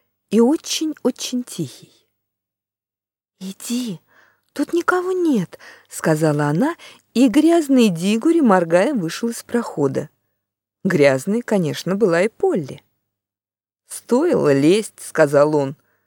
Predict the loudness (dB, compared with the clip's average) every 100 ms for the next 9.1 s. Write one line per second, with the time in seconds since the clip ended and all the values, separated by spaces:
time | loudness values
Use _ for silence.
0 | _ _ -6 -6 -4 -2 0 2 0 0
1 | -4 -4 0 0 0 -6 _ _ _ _
2 | _ _ -10 -6 -4 -2 -2 2 4 4
3 | 2 -2 0 -2 0 0 2 2 2 -2
4 | -2 -8 -14 -20 _ _ _ _ _ _
5 | _ _ _ -12 -12 -12 -10 -8 -4 -4
6 | -4 -6 -10 -14 -18 _ _ -20 -4 -2
7 | 0 -2 -4 -2 0 2 0 -2 -6 -14
8 | -20 -12 0 0 0 0 0 2 4 6
9 | 4